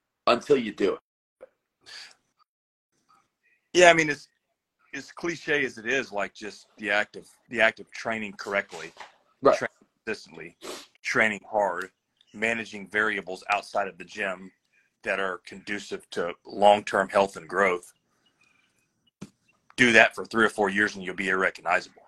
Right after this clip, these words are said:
Speaker 1: Right, yeah. But I mean, but then now do that for ten years after that.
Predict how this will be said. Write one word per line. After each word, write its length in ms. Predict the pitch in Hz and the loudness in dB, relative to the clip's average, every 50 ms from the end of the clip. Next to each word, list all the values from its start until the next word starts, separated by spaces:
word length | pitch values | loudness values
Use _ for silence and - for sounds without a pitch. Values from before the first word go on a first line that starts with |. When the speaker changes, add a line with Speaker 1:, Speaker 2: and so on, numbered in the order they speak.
| _ _ _ _ _ _ _ _ _ _ _ _ _ _ _ _ _ _ - | _ _ _ _ _ _ _ _ _ _ _ _ _ _ _ _ _ _ 2
Speaker 1:
Right, 220 | 170 - - - - - | 2 2 0 -2 -12 -2
yeah. 240 | - 156 180 - - - - - _ _ _ _ _ _ _ _ - | 4 4 4 4 4 -4 -10 -20 _ _ _ _ _ _ _ _ 4
But 100 | 156 139 | 6 6
I 120 | 131 131 | 6 4
mean, 280 | 131 131 131 127 120 - - - - _ | 2 0 -2 -2 -4 -8 -18 -20 -4 _
but 160 | - 147 139 | 4 4 4
then 240 | - 151 143 139 139 | 6 4 4 4 4
now 400 | 135 135 135 131 131 123 120 120 - _ _ _ _ _ - 120 113 _ - - _ _ - | 2 2 4 4 4 4 2 0 -4 _ _ _ _ _ -12 -12 -12 _ -18 -20 _ _ 0
do 220 | - 143 139 127 | 4 4 6 6
that 260 | 127 127 123 - - | 8 6 6 4 2
for 420 | - - 120 117 107 104 101 95 - _ _ _ _ _ _ _ _ - | 2 4 4 4 4 4 0 -2 -6 _ _ _ _ _ _ _ _ -4
ten 240 | - - 160 147 147 | 2 2 2 2 2
years 240 | 139 131 117 107 | 0 -2 0 2
after 320 | 120 117 117 - - 104 87 | 4 4 4 2 0 -6 -6
that. 320 | 78 - _ - - - | -6 -8 _ -10 -14 -14